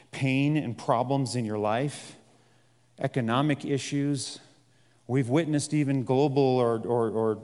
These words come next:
national economies struggle or fail at different times in history.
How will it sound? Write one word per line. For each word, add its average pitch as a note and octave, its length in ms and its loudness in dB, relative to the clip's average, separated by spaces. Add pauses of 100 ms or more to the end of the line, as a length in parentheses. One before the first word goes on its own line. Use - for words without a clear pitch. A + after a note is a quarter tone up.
national C3 680 0
economies C3+ 960 -2 (300)
struggle C3 560 2
or B2 200 2
fail B2+ 540 0
at A2 120 -2
different B2+ 320 -6
times A#2 600 -4
in G#2+ 80 -6
history. C3 640 -4